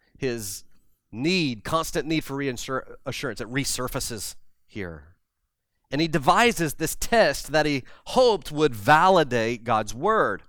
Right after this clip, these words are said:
If the fleece was wet the next morning and the ground was dry, then he would know that God would be faithful to his word. But then after God performed the sign, Gideon was still unsure. You ever been there before?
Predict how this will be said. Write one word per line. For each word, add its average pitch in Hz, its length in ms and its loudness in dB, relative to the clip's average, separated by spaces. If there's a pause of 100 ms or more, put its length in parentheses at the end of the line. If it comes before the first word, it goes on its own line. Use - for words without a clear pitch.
(800)
If 147 120 -4
the 147 120 -4
fleece 180 340 -2
was 147 180 -4
wet 147 480 2
the 175 120 -2
next 180 260 -2
morning 190 460 -2 (360)
and 156 140 0
the 139 60 -2
ground 165 420 2
was 175 160 -4
dry, 147 540 4 (260)
then 147 80 -2
he 151 80 -2
would 147 180 -4
know 135 360 2
that 120 400 2 (240)
God 127 260 0
would 120 140 -6
be 120 100 -8
faithful 101 380 -8
to 95 180 -12
his 90 160 -12
word. 120 460 -2 (960)
But 165 120 -2
then 208 120 2
after 214 240 4
God 165 420 6
performed 151 420 -2
the 135 60 0
sign, 180 520 2 (320)
Gideon 202 340 4
was 190 100 0
still 190 280 2
unsure. 208 640 2 (840)
You 185 100 4
ever 220 100 6
been 190 160 0
there 180 140 6
before? 214 460 -2